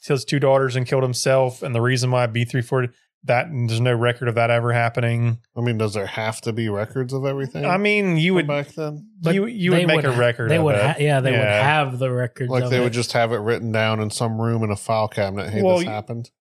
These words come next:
Speaker 1: I mean, if there's a murder suicide on a boat,
Speaker 2: Like, if it's
Speaker 1: they
Speaker 2: been, like, sold
Speaker 3: 'Cause, I mean,
Speaker 2: back and forth and
Speaker 3: from England to America,
Speaker 1: This is the
Speaker 3: you're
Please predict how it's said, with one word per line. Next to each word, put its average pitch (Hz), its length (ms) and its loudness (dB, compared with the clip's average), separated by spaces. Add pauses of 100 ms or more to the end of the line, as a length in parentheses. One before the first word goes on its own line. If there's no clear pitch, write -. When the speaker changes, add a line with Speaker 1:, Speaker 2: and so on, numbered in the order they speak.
(180)
Speaker 1:
I - 100 -2
mean, 165 160 2
if 151 80 0
there's 170 180 2
a 143 100 4
murder 147 640 2
suicide 135 840 2
on 120 100 2
a 113 60 0
boat, 120 260 0
Speaker 2:
Like, - 60 2
if 127 100 0
it's 127 140 0
Speaker 1:
they 131 80 2
Speaker 2:
been, 131 240 0
like, 117 220 -2
sold 117 600 0
Speaker 3:
'Cause, 233 180 2
I 240 80 2
mean, 247 240 2
Speaker 2:
back 123 300 2
and 117 120 -4
forth 117 640 0
and 104 420 -4 (180)
Speaker 3:
from 202 240 0
England 202 640 0
to 196 200 2
America, 160 460 4
Speaker 1:
This - 20 0
is 226 120 2
the 147 420 2
Speaker 3:
you're 165 80 4